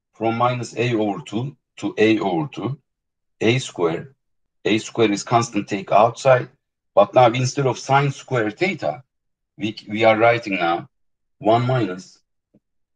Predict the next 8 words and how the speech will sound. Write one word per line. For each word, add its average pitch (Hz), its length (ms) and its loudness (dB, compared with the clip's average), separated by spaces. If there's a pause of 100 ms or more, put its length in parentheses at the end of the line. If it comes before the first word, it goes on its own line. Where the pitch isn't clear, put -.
(320)
cosine 113 640 0
two 160 220 2
x 101 240 -2
over 85 340 -4
two. 123 380 -6 (2000)
Okay. 101 400 -6 (1600)
Cosine 107 480 2
two 131 500 0